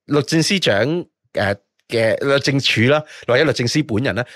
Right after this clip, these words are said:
早前呢要求法庭呢就剔除有關嘅申索。高等法院呢，法官呢喺今日，即係十六號呢，就案件呢判下，即係頒下判-，判詞啦，指呂保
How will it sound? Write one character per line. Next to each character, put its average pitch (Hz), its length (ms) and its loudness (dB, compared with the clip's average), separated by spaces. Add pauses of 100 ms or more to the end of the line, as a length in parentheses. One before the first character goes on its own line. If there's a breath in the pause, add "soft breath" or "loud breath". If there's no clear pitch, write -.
早 160 160 2
前 127 160 2
呢 131 100 0
要 190 160 2
求 90 220 -2
法 101 300 -4
庭 95 160 -6
呢 127 80 0
就 101 100 -2
剔 165 180 -4
除 - 160 -4
有 80 220 -4
關 131 160 -2
嘅 110 80 -2
申 123 240 -2
索。 104 260 -4 (680 soft breath)
高 214 240 4
等 151 160 0
法 127 180 -2
院 117 140 -2
呢， 151 80 0
法 135 180 -2
官 151 200 -2
呢 143 60 2
喺 113 120 0
今 135 220 -2
日， 98 160 -2
即 - 80 -2
係 92 120 0
十 - 160 -4
六 80 140 -6
號 87 240 -4
呢， 113 80 0 (320 loud breath)
就 117 440 0
案 131 260 0
件 117 140 -2
呢 147 80 0
判 127 240 -2
下， 95 280 -2 (100)
即 127 100 -2
係 104 80 2
頒 131 200 0
下 117 100 0
判-， 98 240 0
判 110 240 0
詞 76 180 -2
啦， 80 120 -4 (260 loud breath)
指 175 380 0 (140)
呂 104 220 0
保 117 140 0